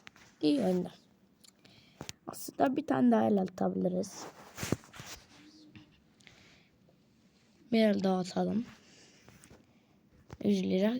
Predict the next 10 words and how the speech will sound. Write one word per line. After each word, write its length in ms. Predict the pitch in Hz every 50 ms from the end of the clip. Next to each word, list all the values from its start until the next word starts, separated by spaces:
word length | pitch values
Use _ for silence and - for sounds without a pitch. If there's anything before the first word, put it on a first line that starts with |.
| 262 - _ _
kazandık. 600 | - 196 196 185 180 185 185 180 180 175 - -
Çok 260 | - 196 180 185 -
iyi. 280 | 180 180 185 214 247 240 - _ _ _ _ _ _ _ _ _ _ _ _ _ _ _ _ _ _ - _ - - - - - -
Hemen 280 | - 269 269 262 254 254
bir 80 | 254 -
tane 220 | - 247 233 226
daha 180 | 226 226 226 -
quick 260 | - 202 180 - -
play 280 | - 190 185 185 185 180
atalım. 460 | 180 180 - 180 180 196 220 247